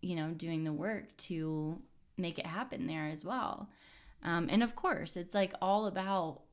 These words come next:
what do I want to experience, and then just looking at all the different aspects within your life that play into your experience.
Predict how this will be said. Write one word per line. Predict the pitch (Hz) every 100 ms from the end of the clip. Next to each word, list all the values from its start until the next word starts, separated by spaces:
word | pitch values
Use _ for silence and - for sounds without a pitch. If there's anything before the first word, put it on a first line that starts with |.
| -
what | 170 196 202
do | 202 -
I | 160 170 190
want | 185 165 -
to | - 180
experience, | - - - 180 185 165 156 - - -
and | 165 160 156 -
then | 175 170 180
just | 180 170 -
looking | 160 180 185 180 165
at | 156 175 156 - - - - _ 160
all | 185 226 220
the | 208
different | 208 208 175
aspects | 175 190 185 190 170 - -
within | 170 175 170
your | 165
life | 160 226 220 170 -
that | 170 170
play | - 196 190 185 -
into | 196 196 208 208 208 175 165 160 156 156 - -
your | - 180
experience. | 170 - - 247 381 294 - - -